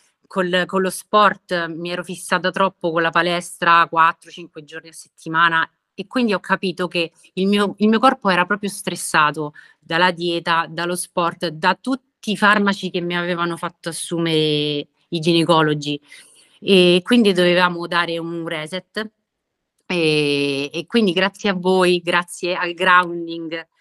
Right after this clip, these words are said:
che mi ha, mi ha fatto disintossicare, a un, a un'alimentazione nutriente, ehm, uno sport molto più rilassante, nel senso più,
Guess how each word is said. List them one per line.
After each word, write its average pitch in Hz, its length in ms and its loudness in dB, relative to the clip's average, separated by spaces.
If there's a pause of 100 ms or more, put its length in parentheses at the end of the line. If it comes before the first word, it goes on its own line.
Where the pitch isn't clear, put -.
(300)
che 165 760 -6
mi 175 180 -8
ha, 185 180 -4
mi 196 120 -6
ha 214 60 -2
fatto 233 260 0
disintossicare, 185 960 0
a 165 60 -4
un, 190 680 -14
a 185 180 -8
un'alimentazione 185 1160 -8
nutriente, 180 920 0 (380)
ehm, 170 1500 -2
uno 208 360 0
sport 240 440 0
molto 208 260 0
più 202 200 -2
rilassante, 190 540 0
nel 175 200 -10
senso 180 400 -10
più, 180 640 -4